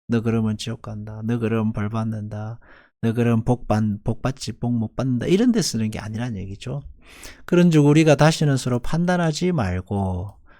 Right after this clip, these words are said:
부딪힐 것이나 거칠 것으로 형제 앞에 두지 아니할 것을 주의라 하라. 다른 말로 하면 테스트하지 말란 얘기입니다. 우리가 선생이 된 것처럼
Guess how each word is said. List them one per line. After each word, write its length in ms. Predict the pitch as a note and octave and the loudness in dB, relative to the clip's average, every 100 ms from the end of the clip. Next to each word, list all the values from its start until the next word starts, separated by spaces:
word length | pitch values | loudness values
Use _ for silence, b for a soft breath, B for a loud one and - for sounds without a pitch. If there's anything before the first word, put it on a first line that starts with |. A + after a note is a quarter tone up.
| b _ | b _
부딪힐 480 | C3+ C#3+ F#3+ - G3+ | 0 2 2 2 0
것이나 420 | - A#2+ A#2+ A2+ | 0 0 2 0
거칠 360 | A#2 D3+ - C#3 | 0 -2 0 -4
것으로 480 | - A2 - C#3 D3+ | -2 -6 -4 -2 -2
형제 340 | D#3+ E3+ E3+ | -2 -4 -2
앞에 360 | C3+ - D#3 E3 | -4 -2 -2 -2
두지 420 | - C3 D3 E3 b b b | -4 -6 -4 -6 b b b
아니할 400 | - G2 A2+ C3+ | -6 -4 -2 -4
것을 420 | D3 A#2+ - D#3+ | -6 -8 -4 -6
주의라 400 | - A2 G2+ G2 | -6 -10 -8 -10
하라. 500 | G#2 G#2+ A2 G#2 - - - | -12 -12 -12 -14 -18 -20 -6
다른 220 | A2 A#2 | 0 2
말로 280 | B2+ D3+ C3+ | 2 2 0
하면 480 | A#2 A#2+ D3 A2+ - | 0 0 0 -2 -4
테스트하지 580 | - A3 - D#3+ C3 A2 | -6 -4 -2 -2 -2 -4
말란 380 | F#2 F2+ G2 G2+ | -4 -6 -10 -12
얘기입니다. 480 | G#2 A2 F#2 - _ b b b b b | -14 -14 -16 -18 _ b b b b b
우리가 280 | - C#3+ D3 | -2 2 2
선생이 520 | C3+ C3+ B2 C3+ C#3 C3+ | 2 0 -2 0 -2 -2
된 160 | A2+ | -2
것처럼 640 | A2+ A#2 - B2 A2 A#2+ | -2 -6 -10 -10 -8 -10